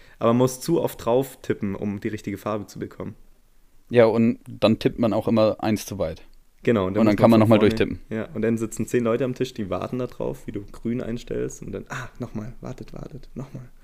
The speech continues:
Speaker 2: Ja, ich hab's gleich, wirklich. Normal funktioniert das immer.
Speaker 1: <laughs> Immer, wirklich. <laughs>
Speaker 2: Ich schwör.
Speaker 1: Ja.
Speaker 2: Aber ich bin mit meinem Setup hier eigentlich stand jetzt grad ganz zufrieden.
Speaker 1: Ja,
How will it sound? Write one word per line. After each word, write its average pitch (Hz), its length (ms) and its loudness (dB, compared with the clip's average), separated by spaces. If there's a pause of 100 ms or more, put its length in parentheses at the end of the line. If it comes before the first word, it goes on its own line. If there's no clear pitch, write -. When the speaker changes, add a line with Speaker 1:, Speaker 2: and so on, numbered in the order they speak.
(160)
Speaker 2:
Ja, 123 160 -8
ich 131 80 -6
hab's 143 140 -6
gleich, 110 340 -2
wirklich. 123 380 -4
Normal 113 260 0
funktioniert 147 420 -2
das 143 120 -4
immer. 101 260 -6 (600)
Speaker 1:
<laughs> - 600 -10
Immer, 117 220 2 (140)
wirklich. 113 640 -2 (340)
<laughs> - 380 -12
Speaker 2:
Ich 120 140 -6
schwör. 98 520 2 (1300)
Speaker 1:
Ja. 113 160 -10 (800)
Speaker 2:
Aber 117 140 0
ich 156 80 -6
bin 180 260 -4
mit 165 140 -4
meinem 156 220 -2
Setup - 340 -2
hier 165 260 -6
eigentlich 160 200 -4
stand 135 200 -2
jetzt 151 140 -2
grad - 120 -8
ganz - 220 -6
zufrieden. - 480 -8 (1160)
Speaker 1:
Ja, 110 260 -4